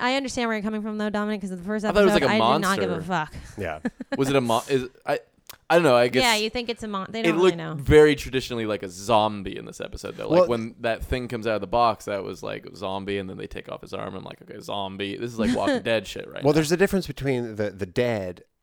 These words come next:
Speaker 3: and then the, the White
Speaker 2: The
Speaker 3: Walkers.
Speaker 2: undead. Oh, okay.
Speaker 3: The White Walkers are the,
Speaker 2: <laughs>
Speaker 3: are the, the, the people with the blue eyes. They're
Speaker 1: Right,
Speaker 3: like
Speaker 1: they're,
Speaker 3: the
Speaker 1: like, granted the power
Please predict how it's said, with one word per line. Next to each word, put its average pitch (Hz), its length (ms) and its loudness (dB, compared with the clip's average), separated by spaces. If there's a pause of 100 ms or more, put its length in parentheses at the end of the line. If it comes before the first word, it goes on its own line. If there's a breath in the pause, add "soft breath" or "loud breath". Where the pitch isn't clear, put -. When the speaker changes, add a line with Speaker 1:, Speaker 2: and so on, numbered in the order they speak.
Speaker 3:
and 101 300 -2
then 92 240 2
the, 90 240 -4
the 92 100 -4
White 92 200 -2
Speaker 2:
The 92 100 -8
Speaker 3:
Walkers. 95 580 -4
Speaker 2:
undead. 69 200 -12
Oh, 92 140 -6
okay. - 180 -12 (200)
Speaker 3:
The 123 80 0
White 139 180 2
Walkers 151 400 2
are 123 40 2
the, 113 160 0
Speaker 2:
<laughs> - 20 -2
Speaker 3:
are 113 140 4
the, 101 260 2
the, 101 200 -6
the 95 200 -16
people 110 300 -2
with 101 160 -4
the 101 80 -12
blue 113 300 -4
eyes. 101 400 0
They're 107 160 2
Speaker 1:
Right, 95 160 2
Speaker 3:
like 120 160 0
Speaker 1:
they're, 220 140 0
Speaker 3:
the 226 40 0
Speaker 1:
like, 214 240 -2
granted 190 600 -6
the 175 80 -8
power 160 480 -4